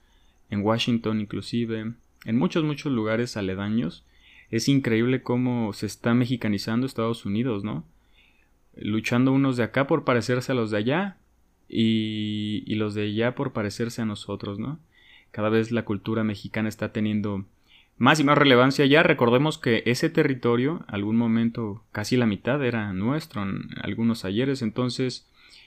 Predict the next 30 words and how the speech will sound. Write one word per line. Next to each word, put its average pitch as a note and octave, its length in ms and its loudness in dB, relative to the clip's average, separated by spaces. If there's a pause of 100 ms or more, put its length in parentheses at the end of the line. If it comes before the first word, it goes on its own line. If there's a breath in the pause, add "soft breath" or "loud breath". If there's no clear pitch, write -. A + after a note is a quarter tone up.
(560 soft breath)
es F#3 160 8
muy A3+ 160 12
encantador, A2 580 2
¿sabes? A#2+ 400 -4
Lástima C#3 420 2
que - 100 -4
un C#3 140 4
muro D3 240 2
nos A#2+ 200 2
divida, B2 400 2
pero, A2+ 560 -2 (340)
bueno, C3 220 0
me C#3+ 80 0
da C#3+ 60 2
mucho D#3 240 -2
gusto D3 280 -4
cómo, C#3+ 400 -4 (1900 soft breath)
cómo D#3 380 4
nuestra A#2 440 4
cultura B2+ 640 -2 (1000)
se - 200 -4
permea A#2+ 760 2
como G#2 220 -2
la G2+ 120 -2
cultura A2+ 320 -2
gastronómica, G2+ 760 -4
nuestras F#2+ 340 -10
playas, G2 500 -2
nuestras G2 440 -10
ideas, G2+ 500 -6